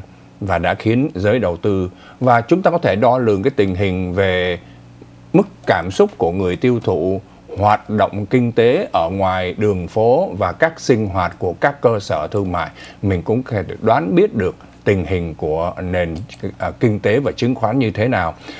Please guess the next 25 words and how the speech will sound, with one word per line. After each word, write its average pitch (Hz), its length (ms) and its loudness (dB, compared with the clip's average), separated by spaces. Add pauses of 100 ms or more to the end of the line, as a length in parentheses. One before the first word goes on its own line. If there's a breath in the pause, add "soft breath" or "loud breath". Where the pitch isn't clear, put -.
À, 113 120 4
Dow 120 260 4
Jones 120 280 4
liên 120 260 2
tục 98 220 0
trong 107 260 0
mấy 117 100 2
ngày 104 220 -2
nay 104 260 -2
giảm, 87 460 -2
hôm 104 180 -2
nay 98 160 0 (180)
đang 131 380 2
giảm 87 280 -2
thêm 104 260 -2 (300 loud breath)
một 90 220 0
trăm 104 260 2
hai 104 280 -4
mươi 95 300 -2
ba 95 260 0
điểm, 78 240 -6 (100)
thưa - 100 -10
quý 101 80 -4
vị. 98 160 -2 (300 loud breath)
Nasdaq 170 460 2